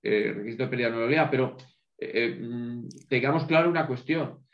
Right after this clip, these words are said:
Aquí la, la pérdida de honorabilidad por legislación europea solo le afecta a las empresas de transporte, que son las que tienen autorización, no a las empresas cargadoras, que no tienen ningún tipo de autorización. Por tanto, que pierda la honorabilidad una empresa de transporte,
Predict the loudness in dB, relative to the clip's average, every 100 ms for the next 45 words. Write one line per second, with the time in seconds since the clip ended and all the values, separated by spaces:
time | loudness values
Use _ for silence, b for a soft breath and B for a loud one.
0 | _ _ -4 -2 4 6 6 4 0 0
1 | -2 2 6 6 6 6 6 6 4 2
2 | -2 -4 -6 -8 0 4 4 4 2 2
3 | 4 6 4 2 -2 -2 -4 -6 -6 -6
4 | -6 -6 -8 -2 0 0 -6 -8 -6 -4
5 | -4 -2 0 0 -2 -6 -4 0 2 0
6 | -10 _ _ -4 0 2 2 2 2 2
7 | 2 0 0 0 2 2 2 -4 -8 -4
8 | 0 2 2 -2 -2 -4 -2 0 0 -2
9 | -4 -4 -8 -8 -8 -10 _ _ _ -4
10 | 2 2 4 4 2 0 -12 _ _ -4
11 | 4 4 6 6 6 6 6 6 6 4
12 | 0 -2 -2 -2 -4 -2 -4 -4